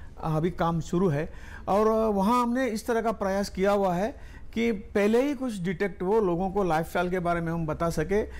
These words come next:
और जो diabetes की संभावना है, बाकी रोगों की संभावना है, ये preventive तरीके से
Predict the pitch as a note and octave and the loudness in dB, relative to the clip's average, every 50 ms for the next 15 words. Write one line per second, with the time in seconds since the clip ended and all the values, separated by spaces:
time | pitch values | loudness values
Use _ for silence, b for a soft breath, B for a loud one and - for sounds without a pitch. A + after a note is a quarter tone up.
0 | B B B B - E3 F#3+ F#3+ E3 E3 F#3+ G3+ G#3+ G#3+ G#3+ G#3 G#3 G3 - - | B B B B 0 2 2 2 2 2 4 4 4 4 4 2 2 0 -4 -8
1 | - - - C#3 D3+ D3 D#3+ E3+ G3+ G3 G#3+ B3 G#3+ A3+ B3+ A#3 - G#3+ F#3 F3+ | -12 -8 -4 0 2 2 2 2 2 0 0 -2 -2 -2 -2 0 0 0 0 0
2 | F3 F3 F3+ F3 D#3+ D#3 D#3+ E3 D#3 C#3+ C3+ - - G#3 G3 G3 F#3+ F#3 F#3+ F#3+ | 0 0 2 2 2 2 2 2 2 0 -2 0 0 2 2 2 0 -2 -2 -2
3 | G3+ F3+ - E3 D#3+ D#3 D#3+ D#3+ D#3+ D#3 D3 C#3+ D3 D#3 D#3+ B B B B B | -4 -2 -2 -2 -2 0 0 0 0 0 2 2 0 0 -2 B B B B B
4 | - F#3 F#3+ - - - F3 F3 G3 G#3+ A3+ A#3 A3+ - A#3+ B3+ B3+ B3 A#3 A3+ | 0 0 0 0 0 2 2 4 4 4 2 2 0 0 0 0 0 0 -2 -6
5 | - - - - - - - - F3+ E3 F#3 F3+ - - F3 F3 E3+ - A3+ A#3 | -8 -14 -18 -18 -16 -8 -4 -2 0 0 -2 -2 -2 -2 0 0 2 2 2 2
6 | B3+ D#4 - | 2 0 -4